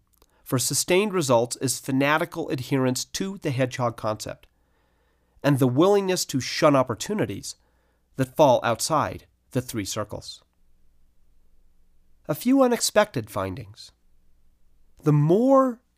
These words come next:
an organization has the discipline to stay within its three circles with almost religious consistency, the more it will have opportunities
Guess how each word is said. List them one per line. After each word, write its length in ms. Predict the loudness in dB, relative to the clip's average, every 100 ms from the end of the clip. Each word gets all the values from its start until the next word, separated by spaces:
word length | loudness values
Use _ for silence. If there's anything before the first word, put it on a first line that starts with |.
| _
an 80 | -2
organization 800 | 2 4 4 2 2 2 0 -4
has 300 | 0 0 0
the 80 | -4
discipline 640 | -2 0 0 -2 -4 -6
to 100 | -4
stay 480 | -6 -4 2 4 4
within 480 | 2 -2 0 -2 -2
its 200 | -2 -8
three 220 | -2 -2
circles 580 | 0 -4 -4 -6 -10 -18 _ _ _ _ _ -6
with 140 | -6 2
almost 480 | 2 4 0 -2 _
religious 800 | -4 -2 -2 -4 -4 -2 -2 -2
consistency, 840 | -6 -8 -6 -8 -8 -10 -12 -16 _ _ _ _ _ _ _ _ _
the 140 | -2 2
more 480 | 2 2 0 -2 -14 _ -4
it 120 | -2
will 120 | 0
have 200 | 0 2
opportunities 800 | 2 0 -2 -6 -4 -4 -6 -14